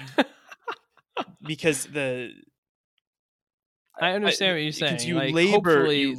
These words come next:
Speaker 1: this movie
Speaker 2: labor
Speaker 1: comes of something.
Speaker 2: you labor
Speaker 1: Yeah.
Speaker 2: over your script, and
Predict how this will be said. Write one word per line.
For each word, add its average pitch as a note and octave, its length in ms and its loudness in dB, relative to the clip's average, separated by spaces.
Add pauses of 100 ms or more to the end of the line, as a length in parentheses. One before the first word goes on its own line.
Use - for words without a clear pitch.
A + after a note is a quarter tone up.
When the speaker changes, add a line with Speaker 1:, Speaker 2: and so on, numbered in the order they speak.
Speaker 1:
this F3 200 2
movie D#3 320 0
Speaker 2:
labor - 0 -
Speaker 1:
comes D#3+ 640 -2
of B2+ 140 -8
something. C3 680 -10
Speaker 2:
you C3+ 100 -10
labor D#3 440 -4
Speaker 1:
Yeah. - 20 0
Speaker 2:
over C3+ 180 -4
your A2 160 -10
script, - 640 -8
and A#2 280 -16